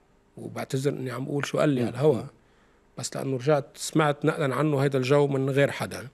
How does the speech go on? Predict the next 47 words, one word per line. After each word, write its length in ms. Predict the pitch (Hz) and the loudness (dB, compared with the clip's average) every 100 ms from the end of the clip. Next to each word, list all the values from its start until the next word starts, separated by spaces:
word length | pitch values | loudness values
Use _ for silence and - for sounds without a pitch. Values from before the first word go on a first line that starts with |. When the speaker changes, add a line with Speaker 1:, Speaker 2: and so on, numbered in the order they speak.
| _ _ - - - - _ | _ _ -20 -20 -20 -20 _
Speaker 1:
قال: 160 | - 165 | 0 2
"إذا 160 | 156 143 | 2 0
فينا 200 | 185 156 | 2 2
نخطف 400 | 160 - 147 143 | 2 0 0 0
رئاسة 240 | 139 151 139 | -2 -2 -4
الجمهورية 540 | 127 131 127 147 135 | -4 -4 -2 -2 -2
كمان، 480 | 123 131 139 147 160 | -2 -2 0 -2 -2
Speaker 2:
مم. 180 | 107 85 | -4 -6
Speaker 1:
ولو 260 | - 139 156 | 0 4 6
بالحرب، 460 | 139 117 151 156 143 - - | 4 2 4 4 2 -8 -14
بيسوى 340 | 123 147 - 123 | -2 0 0 -4
إنه 120 | 117 | -6
نخطفها". 480 | 113 - - - 98 - _ _ _ _ _ _ _ _ - | -8 -10 -12 -10 -12 -16 _ _ _ _ _ _ _ _ -16
اللي 300 | - 120 160 | -12 -2 -2
فهمته 420 | - 240 233 165 | 4 6 6 4
Speaker 2:
قال 160 | 143 139 | 6 8
لك 80 | |
Speaker 1:
أنا 100 | 139 | 6
Speaker 2:
إنه 120 | 127 120 | 4 4
بيمشي 320 | 113 113 117 | 4 2 0
بجوزيف 380 | 92 92 98 110 | 0 0 -2 -4
عون؟ 160 | 131 143 _ _ - - | -6 -10 _ _ -18 -6
Speaker 1:
لا. 220 | 131 117 - _ _ _ _ _ _ - | -6 -6 -12 _ _ _ _ _ _ -6
اللي 120 | 117 | 0
Speaker 2:
ما 60 | |
Speaker 1:
ف-، 40 | 117 | 4
Speaker 2:
بيمشي 340 | 127 127 - | 4 4 4
أو 120 | 156 | 6
ما 100 | 131 | 6
قال 200 | 135 113 | 6 4
لك؟ 80 | 95 | 4
Speaker 1:
لا، 140 | 160 131 | 2 2
لا، 160 | 131 | 0
لا، 160 | 127 123 | -2 -6
لا، 120 | 127 | -8
ما 120 | 131 | -6
قال 100 | 190 | -2
لي، 120 | 160 | -2
ما 120 | 147 143 | -2 -6
حكيته، 360 | - 160 156 | -4 -2 0
ما 60 | 131 | -2
Speaker 2:
مم. 60 | |
Speaker 1:
سألته، 500 | 131 196 131 127 135 | -2 -2 -4 -2 -2
بس 220 | 131 135 113 | 0 -2 -4
Speaker 2:
مم. 80 | |
Speaker 1:
ال-، 160 | 131 131 | -6 -8
ال-، 580 | 135 127 127 123 123 120 | -8 -6 -6 -6 -8 -12